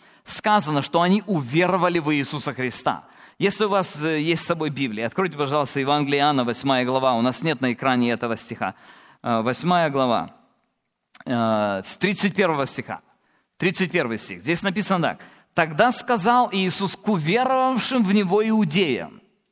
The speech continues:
То есть это люди, которые вроде бы уверовали в Него и вроде бы пошли за Иисусом Христом.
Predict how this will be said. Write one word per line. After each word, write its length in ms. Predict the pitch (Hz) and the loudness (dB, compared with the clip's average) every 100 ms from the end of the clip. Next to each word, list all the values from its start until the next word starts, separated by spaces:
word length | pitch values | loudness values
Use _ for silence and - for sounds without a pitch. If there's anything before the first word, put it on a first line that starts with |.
| _ _ _ _ _ _ _ - | _ _ _ _ _ _ _ -2
То 80 | 185 | 0
есть 140 | 175 | 0
это 280 | - 233 285 | 2 2 4
люди, 300 | 285 233 226 | 2 2 2
которые 440 | 220 208 262 277 262 | 2 0 2 2 2
вроде 380 | 165 190 247 247 | 2 2 2 2
бы 80 | |
уверовали 640 | 247 214 151 196 202 220 226 | 2 2 2 2 2 2 2
в 100 | 180 | 2
Него 260 | 202 226 | 2 2
и 60 | 269 | 2
вроде 240 | 196 247 | 2 0
бы 100 | 269 | 0
пошли 640 | - 247 - - 202 226 214 | 0 0 0 0 2 2 2
за 160 | 160 | 0
Иисусом 460 | 143 135 160 135 135 | 0 0 -2 -2 -2
Христом. 540 | - 131 - 147 139 | -2 -4 -2 -2 -2